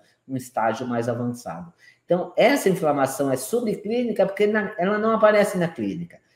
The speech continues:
Quando ela aparece, ela já tá no estágio avançado. E no começo ela não tem sintomas. E vai se cronificando e se agravando com o passar dos anos. Então,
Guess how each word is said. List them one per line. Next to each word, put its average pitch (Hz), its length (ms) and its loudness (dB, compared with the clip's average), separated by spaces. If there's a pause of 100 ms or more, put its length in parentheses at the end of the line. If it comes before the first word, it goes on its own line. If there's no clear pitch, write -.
(160)
Quando 175 160 0
ela 196 160 8
aparece, 170 500 4
ela 180 180 0
já 175 200 0
tá 165 180 -4
no 165 140 -2
estágio 147 400 0
avançado. 147 580 -4 (1120)
E 170 80 2
no 180 140 2
começo 175 400 6
ela 180 100 0
não 202 160 0
tem 214 160 4
sintomas. - 720 0 (460)
E 240 100 0
vai 214 220 10
se - 240 0
cronificando 202 960 4
e - 20 2
se - 240 -2
agravando 151 840 2
com 151 180 -6
o 139 80 -10
passar 117 400 -4
dos 107 280 -10
anos. - 420 -20 (420)
Então, - 220 -8